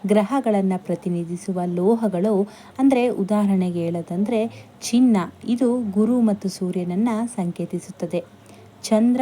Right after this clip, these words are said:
ಮತ್ತು ಶುಕ್ರನಿಗೆ ಬೆಳ್ಳಿ, ಮಂಗಳ ಮತ್ತು ಸೂರ್ಯನಿಗೆ ತಾಮ್ರ,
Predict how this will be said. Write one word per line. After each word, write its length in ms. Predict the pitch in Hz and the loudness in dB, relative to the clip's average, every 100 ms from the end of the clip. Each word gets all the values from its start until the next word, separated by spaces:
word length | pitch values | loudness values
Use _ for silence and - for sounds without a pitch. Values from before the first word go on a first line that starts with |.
| 269 | 2
ಮತ್ತು 320 | 240 208 196 | 2 0 -2
ಶುಕ್ರನಿಗೆ 840 | 196 180 - 180 175 175 226 214 | -4 -8 -8 -6 -4 -2 -2 -2
ಬೆಳ್ಳಿ, 480 | 226 190 175 170 175 - - - - - - | -2 -2 0 0 -4 -8 -20 -20 -20 -12 2
ಮಂಗಳ 420 | 202 202 247 262 247 | 4 4 4 2 4
ಮತ್ತು 300 | 202 196 196 | 2 0 -4
ಸೂರ್ಯನಿಗೆ 840 | - 185 185 175 190 214 214 208 | -2 -4 -2 0 0 0 0 0
ತಾಮ್ರ, 500 | 208 - 170 175 170 | -4 -4 -4 -2 -4